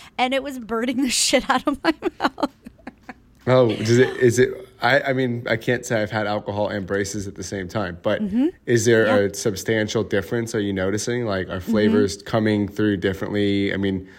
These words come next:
Speaker 2: I imagine
Speaker 1: The
Speaker 2: braces
Speaker 1: alcohol.
Speaker 2: generally will keep, like, unless you do a really good brushing before, like, there could be some savory notes or things that may,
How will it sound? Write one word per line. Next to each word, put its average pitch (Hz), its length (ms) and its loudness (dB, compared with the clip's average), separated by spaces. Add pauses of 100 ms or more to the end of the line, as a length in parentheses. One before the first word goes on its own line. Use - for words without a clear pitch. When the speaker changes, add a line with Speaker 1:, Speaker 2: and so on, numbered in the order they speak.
(180)
Speaker 2:
I 113 100 2
imagine 117 360 4
Speaker 1:
The 107 40 2
Speaker 2:
braces 107 300 2
Speaker 1:
alcohol. 101 160 -4
Speaker 2:
generally 104 440 0
will 101 140 0
keep, 117 560 -2
like, 101 220 -4
unless 117 260 0
you 110 240 -2 (140)
do 120 160 4
a 104 40 2
really 107 300 2
good 98 220 -2
brushing 104 420 0
before, 101 460 -2
like, 92 180 -4 (480)
there 113 140 0
could 107 240 -2
be 107 160 0
some 98 760 -2 (540)
savory 107 500 4
notes 98 420 2
or 98 80 -2
things 101 440 -2
that 92 280 -4
may, 101 200 -2